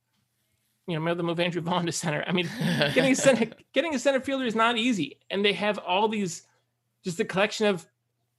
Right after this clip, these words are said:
Speaker 1: also ran kind of guys. It's, you know, Luis Gonzalez is twenty-five years old. He's almost twenty-six, hasn't really seen much playing time, doesn't have much power,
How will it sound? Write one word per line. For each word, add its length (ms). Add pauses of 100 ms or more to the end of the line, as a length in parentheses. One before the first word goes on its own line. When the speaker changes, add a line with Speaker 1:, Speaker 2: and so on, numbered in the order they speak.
(260)
Speaker 1:
also 320
ran 420 (140)
kind 220
of 80
guys. 320
It's, 260
you 100
know, 240 (320)
Luis 200
Gonzalez 400
is 80
twenty-five 480
years 160
old. 200
He's 100
almost 220
twenty-six, 440
hasn't 240
really 300
seen 300
much 180
playing 200
time, 220
doesn't 180
have 80
much 200
power, 460